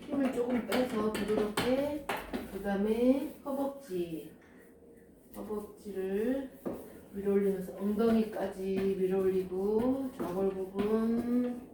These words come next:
엉덩이 가운데 환도혈 있는데, 엉덩이 바깥에 골반통 있는데 골고루 해주고, 이쪽도 허리를 이렇게, 이렇게 해서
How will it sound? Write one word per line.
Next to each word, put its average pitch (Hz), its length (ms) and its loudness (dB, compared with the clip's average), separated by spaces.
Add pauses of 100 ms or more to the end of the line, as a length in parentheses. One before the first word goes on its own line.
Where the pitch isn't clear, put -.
(760)
엉덩이 196 440 2
가운데 208 640 -2
환도혈 233 500 0
있는데, 240 1040 0 (300)
엉덩이 202 440 0
바깥에 220 1040 -4
골반통 214 500 0
있는데 214 920 0 (500)
골고루 214 420 0
해주고, 208 500 0
이쪽도 247 680 -2 (460)
허리를 247 480 2
이렇게, 196 760 -2 (260)
이렇게 190 520 -6
해서 214 340 -4